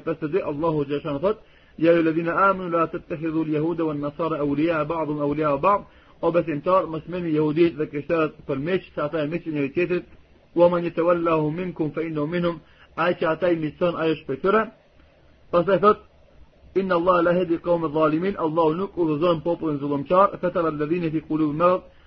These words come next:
Do i shohësh ata që kanë sëmun-, që kanë zemrën e sëmurë,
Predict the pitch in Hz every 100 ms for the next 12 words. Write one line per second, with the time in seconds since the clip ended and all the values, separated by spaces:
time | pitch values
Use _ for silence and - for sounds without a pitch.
0 | - - 170 156 190 185 170 - 160 185
1 | 170 175 165 151 - 160 175 175 - -
2 | 160 160 175 170 135 135 190 180 160 151
3 | 147 165 185